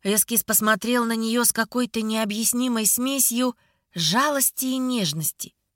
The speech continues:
но возражать не стал. Коротко кивнул.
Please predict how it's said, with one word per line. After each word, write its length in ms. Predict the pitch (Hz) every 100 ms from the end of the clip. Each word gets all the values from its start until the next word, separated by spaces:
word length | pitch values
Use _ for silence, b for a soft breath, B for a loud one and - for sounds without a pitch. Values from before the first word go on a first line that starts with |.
| _ -
но 200 | 190 208
возражать 520 | 196 202 196 214 190
не 120 | 190
стал. 400 | - 175 156 143 _ _ _ _
Коротко 340 | 240 220 - 196
кивнул. 540 | 254 240 247 156 -